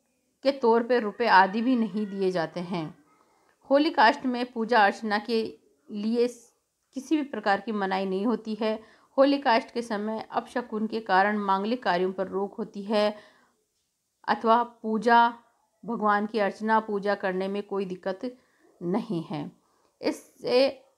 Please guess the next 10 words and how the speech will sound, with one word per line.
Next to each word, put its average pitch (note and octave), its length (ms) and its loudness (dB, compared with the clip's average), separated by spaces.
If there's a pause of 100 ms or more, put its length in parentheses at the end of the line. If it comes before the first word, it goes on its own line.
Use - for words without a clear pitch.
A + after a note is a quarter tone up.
(120)
पूजा B3 280 2
करने G#3+ 380 -2
से B3 200 -4
शुभ B3+ 400 -4
फल G3+ 260 -4
की A3+ 160 -8
प्राप्ति F#3+ 460 -4
होती G3 320 -6
है। F3+ 380 -4 (2250)
दोस्तों, B3+ 600 4